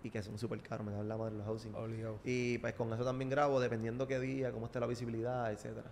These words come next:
Speaker 2: ¿Pero le tienes un housing al teléfono? ¿Tú lo sumerges y
Speaker 1: Un
Speaker 2: pues?
Speaker 1: housingcito al teléfono.
Speaker 2: Ah, está, está.
Speaker 1: Sí.
Speaker 2: Eh, esa era mi duda, como que, ¿será que él se me-? Porque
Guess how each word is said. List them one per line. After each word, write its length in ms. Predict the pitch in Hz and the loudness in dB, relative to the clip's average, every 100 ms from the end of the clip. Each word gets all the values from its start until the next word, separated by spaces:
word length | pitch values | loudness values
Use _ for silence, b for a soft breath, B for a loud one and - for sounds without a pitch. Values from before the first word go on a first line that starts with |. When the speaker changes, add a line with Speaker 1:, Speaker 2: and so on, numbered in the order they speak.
| - | -2
Speaker 2:
¿Pero 200 | 139 131 | 6 6
le 80 | 131 | 6
tienes 180 | 139 156 | 4 4
un 120 | 170 | 6
housing 280 | 180 170 185 | 6 6 4
al 100 | 180 | 4
teléfono? 440 | 180 196 156 135 | 6 6 6 4
¿Tú 120 | 127 135 | 4 6
lo 200 | 143 135 | 6 6
sumerges 480 | 143 135 135 131 | 4 2 4 4
y 120 | 120 120 | 2 2
Speaker 1:
Un 60 | |
Speaker 2:
pues? 100 | 143 | 2
Speaker 1:
housingcito 400 | 156 165 147 135 | 4 2 2 4
al 100 | 127 | 4
teléfono. 340 | 127 117 110 104 | 2 0 -2 -2
Speaker 2:
Ah, 60 | 113 | -4
está, 240 | - 104 | -4 -6
está. 180 | 95 - | -6 -8
Speaker 1:
Sí. 80 | - - - | -8 -8 0
Speaker 2:
Eh, 180 | 117 113 | 0 2
esa 140 | 131 | 6
era 100 | 135 | 6
mi 140 | 139 131 | 6 6
duda, 240 | 135 127 | 6 6
como 260 | 120 117 101 | 4 -2 -4
que, 140 | 98 | -6
¿será 280 | 107 101 101 | -6 -4 -2
que 80 | 131 | 0
él 200 | 160 160 | 0 0
se 140 | - | -2
me-? 100 | 170 | -4
Porque 440 | - 127 127 120 | -2 0 2 2